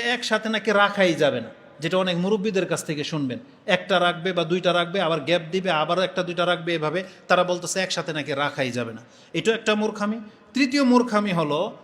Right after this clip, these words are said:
কতক ব্যক্তিরা আছে যারা এই ছয়টা সিয়াম রাখার পরের দিন আবার ঈদ পালন করে। এটা অনেক মুরব্বীদের মধ্যে দেখবেন ঘরের ভিতরে ছয়টা সিয়াম রেখে আবার ঈদ পালন করে। এগুলো সব হচ্ছে কুসংস্কার,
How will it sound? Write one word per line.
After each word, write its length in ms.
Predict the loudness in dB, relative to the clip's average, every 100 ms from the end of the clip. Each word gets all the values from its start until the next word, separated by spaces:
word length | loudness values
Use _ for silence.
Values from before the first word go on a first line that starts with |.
| -20 -4
কতক 260 | -2 0 -2 0
ব্যক্তিরা 420 | -4 0 4 4 4
আছে 240 | 2 -2 -2 -6 -14
যারা 220 | 0 2 2
এই 80 | 0 -4 2
ছয়টা 360 | 4 4 2
সিয়াম 360 | 0 2 0 2
রাখার 340 | 2 2 2 0 0
পরের 240 | 2 2
দিন 140 | 2 0
আবার 180 | 0 -2
ঈদ 160 | -4 -4
পালন 240 | 0 0 -2
করে। 220 | -4 -10 -12 -20 -20 -20 -8
এটা 180 | -2 0
অনেক 180 | 0 -2
মুরব্বীদের 460 | -2 -2 0 0
মধ্যে 220 | -2 -2 -2
দেখবেন 320 | -4 -2 -4
ঘরের 280 | 0 -2 0
ভিতরে 280 | -4 -4 -4 -6 -10 -12
ছয়টা 340 | -2 -2 0
সিয়াম 260 | -4 -4 -4
রেখে 280 | -2 0 0 0 -4 -12 -4
আবার 180 | -2 -2
ঈদ 140 | -4 -4
পালন 200 | -2 -2
করে। 160 | -4 -4
এগুলো 200 | -4 -6
সব 240 | 2 4 4
হচ্ছে 280 | 0 -2 -6
কুসংস্কার, 680 | -4 -4 -2 -4 -4 -4